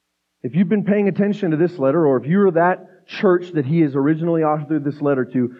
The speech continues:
I have, I, I wrote these down in my Bible years ago, and I've been thinking about them ever since. You have got to start, if you're really involving yourself into the situation that they're in, or maybe, for instance, you are in a dear struggle. You have endured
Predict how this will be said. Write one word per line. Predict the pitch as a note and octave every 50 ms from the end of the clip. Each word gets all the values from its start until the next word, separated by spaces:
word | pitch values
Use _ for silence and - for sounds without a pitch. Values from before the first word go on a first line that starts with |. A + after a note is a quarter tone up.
| - - -
I | D#3 F3 F#3
have, | F#3 F#3+ E3 D#3 E3+ - -
I, | C#3 C#3+
I | - D3 D3
wrote | D3 E3+ F#3 F#3+ F#3
these | G3 F3+ D3
down | C3 E3+ E3 D#3+
in | D3+ C3+
my | A#2+
Bible | A2 B2+ D#3+ F3 F3 F3 E3+
years | D3 D3 D3+ D3 D3 B2+
ago, | A#2+ C#3 E3+ F3+ F#3+ F#3+ G3 G3 - - - _ -
and | C3+ C#3+
I've | C#3 B2+
been | B2+ A#2+ A2+
thinking | - F3 F#3+ E3 F3+ F#3 F3+
about | E3+ E3+ E3
them | E3 D#3+
ever | D#3 D3+ D3+
since. | D3+ - C3 G#2 - - - - _ _ -
You | C#3+ G3 G#3
have | F#3+ C3 A#2+
got | A#2+ E3 F#3 G#3+ A3+ G3+ -
to | A#3
start, | A3 - - F#3+ D#3 C3
if | A#2+ C3
you're | F#3 G3+
really | D#3+ D3 E3 G3 A#3 B3 B3+ B3 A#3+ -
involving | F#3 E3 C3+ A#2 F3+ G3+ G#3 A3 G#3+ G#3 G#3+ G#3
yourself | G#3 F#3+ G3+ - G#3+ G#3+ G3+ G#3
into | G3+ E3+ C#3+
the | B2+ A#2+
situation | - - - A3 - - A#3+ G#3 G#3 G3 G3 - - G3 F#3
that | F3 C#3+
they're | D3+ D#3+ D#3 D3 C3+
in, | A#2 A2+
or | - E3+ E3+ D#3 D#3 - - - -
maybe, | F3 G3 A3 F3+ G#3+ G#3+ F#3+ G#3+ - - - -
for | F3+ F3+
instance, | F3+ F3 F3 - F#3 E3+ D#3 - - - _ -
you | B2+ D3+ G#3 B3+ C4 A#3+ G3+ -
are | - D#3+ D#3+ -
in | D#3+ D#3
a | D3 C3+
dear | B2 A#2 A2 - F#3+ A3 A3+ A3+ A3 G3 F3 D#3+
struggle. | - - - F#3+ G3 F3+ E3 C#3+ B2+ G2+ - - - _ _ _ _ _ _ _ _ _ _ _ _ _ _ _ _ _ _
You | - E3 A#3 C4 A#3
have | A#3 G3 E3+ F3+
endured | E3+ D#3 C3 D#3 F3 D#3+ D#3+ D3+ C#3+ B2+ A#2 -